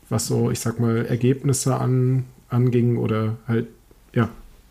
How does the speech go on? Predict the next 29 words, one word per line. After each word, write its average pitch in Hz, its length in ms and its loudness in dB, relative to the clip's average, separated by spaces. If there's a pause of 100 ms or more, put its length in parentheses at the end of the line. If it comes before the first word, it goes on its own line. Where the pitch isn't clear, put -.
(100)
Output 139 460 4
so, 143 240 0
ne? 151 140 2
Und 143 100 0
das 127 160 0
liegt - 160 -6
ja 135 100 2
daran, 131 260 2
dass 127 140 0
Forschung 127 480 0
halt 127 140 0
einfach 123 240 -4
auch - 240 -6
ein 120 160 0
sehr 120 240 2
langer 120 360 0
und 117 180 -4
aufwendiger 117 460 0
Prozess 117 480 -4
ist. - 280 -6 (800)
Aber 131 160 2
ich 123 120 0
hab 127 140 0
jetzt 151 260 2
gerade, 143 640 4
ich 135 100 -2
sag 131 200 0
mal, 127 180 6
im, 123 540 4